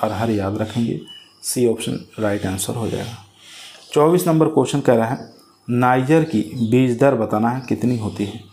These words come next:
तो नाइजर की बीज दर सीड रेट बताना है तो पाँच से लेके आठ किलोग्राम प्रति हेक्टेयर रखा जाता है। बी ऑप्शन यहाँ पर राइट आंसर हो जाएगा।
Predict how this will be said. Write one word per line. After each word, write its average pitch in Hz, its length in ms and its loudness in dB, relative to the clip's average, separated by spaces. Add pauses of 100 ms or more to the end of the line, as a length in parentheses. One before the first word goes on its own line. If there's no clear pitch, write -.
(460)
तो 139 60 -2
नाइजर 131 400 4
की 156 140 0
बीज 127 300 0
दर 147 140 4
सीड 120 300 2
रेट 139 140 2
बताना 120 320 0
है 139 80 -2
तो 139 120 -2
पाँच 123 360 2
से 135 180 0
लेके 117 340 0
आठ 117 280 -2
किलोग्राम 113 400 -2
प्रति 113 300 -2
हेक्टेयर 104 320 -4
रखा 98 220 -2
जाता 101 340 -4
है। 127 60 -8 (680)
बी 139 140 6
ऑप्शन 127 300 2
यहाँ 110 160 -2
पर - 120 -4
राइट 104 280 -2
आंसर 98 300 -4
हो 123 160 -4
जाएगा। - 440 -8